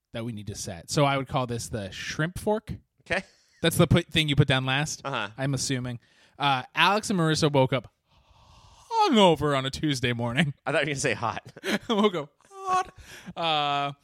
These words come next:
Speaker 1: hungover on a Tuesday morning, uh, just talking, being like, "Isn't it weird we're hanging out so much?" And Alex is like, "I, I kinda miss Seth. Like, tell him to say hi." And it feels very innocuous and like, "That little silly bitch." <laughs> Like
Speaker 2: They have the classic high school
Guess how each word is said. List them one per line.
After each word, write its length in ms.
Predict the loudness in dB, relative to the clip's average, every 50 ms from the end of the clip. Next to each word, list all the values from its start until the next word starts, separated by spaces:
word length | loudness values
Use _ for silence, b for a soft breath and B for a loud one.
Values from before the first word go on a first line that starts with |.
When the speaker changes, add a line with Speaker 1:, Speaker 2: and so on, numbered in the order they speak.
| -20 -20 -10 -4
Speaker 1:
hungover 680 | -2 2 4 6 8 6 6 4 2 -2 -2 -2 -6 -8 b b b b b b b b b -6
on 80 | -6
a 40 | -4
Tuesday 340 | -2 -2 -2 -2 -2 -4 -4
morning, 400 | -4 -4 -4 -4 -6 -8 -10 -12 _ _ _ _ _ _ _ -14
uh, 240 | -12 -12 -10 -12 -12 -16 -18 -20 -20 -20 -20 -20 _ _ _ _ _ _ -8
just 180 | -6 -6 -2 2
talking, 400 | 4 4 4 4 2 0 -2 0
being 120 | 0 0
like, 120 | 0 -2
"Isn't 180 | -2 -2 -2 0
it 40 | 2
weird 140 | 2 2 2
we're 80 | 2 0
hanging 200 | 0 -2 -2 -2
out 120 | -4 -6
so 80 | -6 -4
much?" 180 | -4 -4 -4 -4
And 80 | -2
Alex 220 | -2 -2 -2 -2 -4
is 60 | -4
like, 180 | -4 -4 -4 _ -14
"I, 160 | -14 -14 -14 -14 _ _ _ _ _ _ _ -16
I 40 | -10
kinda 200 | -6 -4 -2 -2 -2
miss 120 | -2 -2
Seth. 540 | -2 -2 -2 -2 -2 -2 -4 -8 -12 -16 -16 -20 -18 _ -6
Like, 240 | -4 -4 -4 -4 -2
tell 160 | 0 2 2 4
him 80 | 2
to 80 | 2 0
say 180 | 2 4 4 4
hi." 180 | 4 2 2
And 100 | 0 -2
it 60 | -4 -2
feels 240 | 0 0 0 2
very 260 | 2 4 4 6 6 4
innocuous 460 | 4 2 0 0 0 -2 -2 -2 -2
and 80 | -6
like, 240 | -6 -6 -8 -10 -12 -16 -20 _ _ _ _ _
"That 180 | -4 -4 -4 -4 -8 _ _ _ _ -8
little 240 | -2 0 0 0 0
silly 280 | -2 -2 -2 -4 -4
bitch." 380 | -2 0 2 2 2 0 -2 -4 b b b
<laughs> 100 | -2 2
Like 520 | 2 4 4 4 4 2 2 -2 -8 -16 _ 0
Speaker 2:
They 100 | 2 4
have 100 | 4 4
the 80 | 2
classic 420 | 0 2 2 2 2 2 -2 -6 -4
high 160 | 0 0 0
school 540 | 0 -2 -4 -2 0 2 2 2 2 0